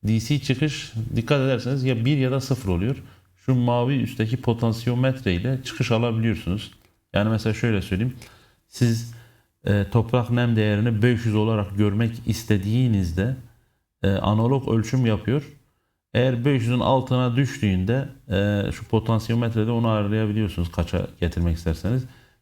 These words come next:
D C'den çıkış veriyor. Yani mesela oradan bir röleye çıkış verdiniz, oradan da bir pompayı çalıştırmak isterseniz direkt oradan da çalıştırabilirsiniz.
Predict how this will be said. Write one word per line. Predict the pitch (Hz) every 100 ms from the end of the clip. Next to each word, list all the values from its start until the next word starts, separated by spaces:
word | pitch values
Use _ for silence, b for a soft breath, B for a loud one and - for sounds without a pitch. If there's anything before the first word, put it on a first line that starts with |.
| _
D | 113 143
C'den | 117 113 135
çıkış | 135 110 113 -
veriyor. | 87 76 73 - - _ _ _ _ _ _
Yani | - 120
mesela | 120 117 113
oradan | 120 120 117
bir | 117
röleye | 113 120 117 117
çıkış | 117 - 110
verdiniz, | 101 90 104 107
oradan | 107 104 107
da | 107
bir | 110
pompayı | - 110 98 98
çalıştırmak | - 98 90 101 104 98
isterseniz | 95 - 110 98 117 101
direkt | 107 101
oradan | 101 104
da | 98
çalıştırabilirsiniz. | - 95 90 - 104 95 92 73 69 -